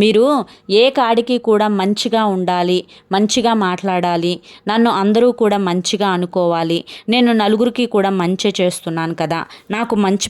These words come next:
పేరే వస్తుంది అని చెప్పి మీరు ఎంత ఇదిగా ఆలోచించినప్పటికీ కూడాను, అవతలి వ్యక్తుల మనసులలో మంచితనం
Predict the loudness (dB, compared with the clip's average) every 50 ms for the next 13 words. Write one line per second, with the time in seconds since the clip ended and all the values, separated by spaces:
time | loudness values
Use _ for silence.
0 | 0 0 2 2 2 0 0 -2 -4 -6 -4 -2 0 0 2 0 0 -2 -4 -4
1 | -6 -6 -4 -2 -2 0 0 0 -2 -2 -6 -10 -20 -18 -10 -2 2 2 4 4
2 | 4 2 2 2 2 0 0 0 -2 -2 0 0 2 2 2 0 0 0 0 -2
3 | -2 -4 -6 -4 -2 0 0 0 0 0 -2 -4 -4 -2 -4 -4 -4 -6 -6 -8
4 | -6 -6 -4 -4 -4 -4 -2 -2 -2 -2 0 -2 -2 0 0 0 0 0 -2 -6
5 | -20 -20 -18 -10 -6 -2 0 0 0 0 0 0 0 2 0 0 0 0 -2 -2
6 | _ -2 -2 0 2 2 0 0 -2 -2 -2 -2 -2 -2 -2 0 0 2 2 2
7 | 0 0 0 -2 -2 -2 -2 -2 -2 -2 -4 -6 -4 -4 -2 -2 -2 -2